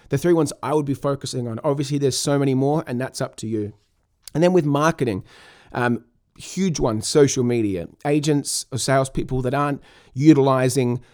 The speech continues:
the free platforms on social media, obviously you can invest in them as well, but there is just such an opportunity to build massive brand awareness through social media completely for free if you're comfortable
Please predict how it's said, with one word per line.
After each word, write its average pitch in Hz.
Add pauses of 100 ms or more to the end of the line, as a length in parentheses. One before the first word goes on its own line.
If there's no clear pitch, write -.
(360)
the 135
free 170
platforms 147
on 127
social 135
media, 131
obviously 139
you 127
can 131
invest 127
in 131
them 123
as 107
well, 127
but 117
there 131
is 127
just -
such -
an 139
opportunity 139
to 117
build 139 (100)
massive 135
brand 139
awareness 120
through 135
social 127
media 127 (400)
completely 160
for 123
free 165
if 131
you're 127
comfortable 139